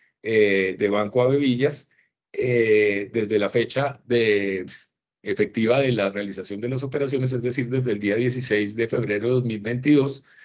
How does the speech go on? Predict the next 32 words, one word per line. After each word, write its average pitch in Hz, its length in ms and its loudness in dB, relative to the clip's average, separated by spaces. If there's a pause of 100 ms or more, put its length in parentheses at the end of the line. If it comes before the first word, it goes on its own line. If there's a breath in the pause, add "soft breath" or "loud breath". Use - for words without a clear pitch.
(320 loud breath)
hasta, 135 580 0
eh, 107 460 0
la 101 260 -2
fecha 120 640 -2
en 120 200 -8
que 110 100 -2
efectivamente 104 720 -4
se 107 140 -8
paguen. 87 380 -4
Corrijo 95 460 -8
anteriormente 110 680 -6
que 113 100 -4
ha 101 80 0
hecho 101 160 -8
hasta 117 180 -4
la 98 100 -2
fecha 104 240 -6
del 113 100 -4
fallo, 135 360 0
no, - 120 -4
hasta 104 400 -4
la 98 100 0
fecha 110 460 0
en 117 200 -2
que 101 180 -6
efectivamente 104 720 -4
se 135 100 2
paguen, 131 340 2 (520 loud breath)
para 147 240 6
lo 151 160 2
cual 143 320 0
la, 127 320 2